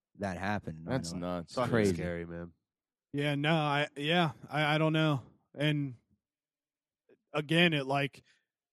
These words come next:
Speaker 4: I could be wrong, but it might just be because I was younger too. But I feel like also that, that whole era and push definitely,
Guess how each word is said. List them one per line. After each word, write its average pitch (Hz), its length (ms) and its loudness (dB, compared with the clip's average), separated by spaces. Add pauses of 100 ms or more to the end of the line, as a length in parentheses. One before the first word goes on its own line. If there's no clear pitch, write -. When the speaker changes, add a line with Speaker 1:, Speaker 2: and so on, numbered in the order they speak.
(340)
Speaker 4:
I 156 100 2
could 180 280 2
be 165 120 0
wrong, 156 420 2
but 143 260 -2 (380)
it 170 160 2
might 175 240 4
just 175 200 -2
be 170 100 0
because 151 320 0
I 156 160 4
was 151 180 4
younger 143 320 -2
too. 156 240 -2
But 139 100 -4
I 135 100 -4
feel 160 240 0
like 147 280 0
also 143 460 0
that, 139 340 -2 (400)
that 156 220 4
whole 156 280 0
era 147 480 2
and 143 200 -2
push 151 360 -4
definitely, 143 680 0